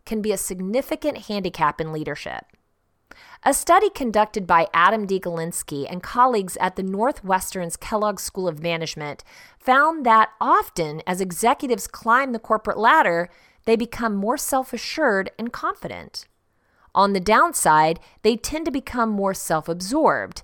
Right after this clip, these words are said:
and less likely to consider the perspectives of others. In a separate study, Canadian researchers looked at brain activity in people who are in positions of power.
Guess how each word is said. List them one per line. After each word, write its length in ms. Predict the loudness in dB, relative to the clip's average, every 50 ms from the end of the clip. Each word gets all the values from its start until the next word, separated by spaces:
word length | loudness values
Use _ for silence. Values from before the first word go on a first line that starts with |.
| _ _ _ _ _ _
and 160 | -6 -2 0
less 260 | 2 2 0 0 -2
likely 440 | 0 0 0 0 -2 -4 -6 -6 -6
to 160 | -6 -10 -12
consider 520 | -10 -10 -10 -8 -6 -2 -2 0 0 0 0
the 120 | -2 -4
perspectives 1000 | -8 -8 -10 -10 -10 0 2 2 2 2 0 -2 -2 -2 -2 -4 -6 -10 -12 -14 _ _ _ _ _ 0
of 120 | 2 4
others. 600 | 4 2 2 2 -4 -12 -14 -14 -14 -16 -16 -20 _ _ _ _ _ _ _ _ _ _ _ _ _ _ -20 -20 -20 -4 _
In 140 | -2 0
a 60 | 0 -2
separate 460 | 2 2 2 2 2 0 -4 -4 -6
study, 440 | -8 -2 2 2 2 2 0 -4 -6
Canadian 540 | -6 -6 -4 0 0 0 0 0 -4 -4
researchers 720 | -4 -4 -4 -4 -4 -4 -4 -4 -4 -6 -8 -8 -8 -8 -6
looked 280 | -6 -6 -4 -4 -6
at 220 | -6 -6 -6 _ _
brain 320 | -4 -2 -2 -2 -2 -2
activity 540 | -2 -4 -4 -8 -8 -8 -6 -6 -4 -6 -6
in 120 | -6 -8
people 460 | -10 -10 -8 -8 -8 -6 -4 -4 -4 -4 -6
who 160 | -2 0 2
are 260 | 4 4 4 2 2
in 220 | -2 -4 -8 -8 -8
positions 500 | -10 -8 -6 -6 -4 -4 -4 -6 -8 -8
of 140 | -10 -12
power. 580 | -10 -4 0 0 0 0 0 -4 -8 -10 -14